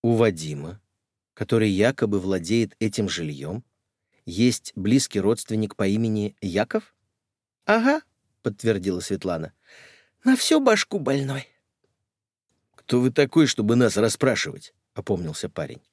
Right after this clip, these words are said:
"Вадик, он частный сыщик, я видела ксиву",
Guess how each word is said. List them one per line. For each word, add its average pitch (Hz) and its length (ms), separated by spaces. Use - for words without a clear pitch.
"Вадик, 147 600
он 160 180
частный 240 380
сыщик, - 640
я 147 180
видела 196 340
ксиву", 127 540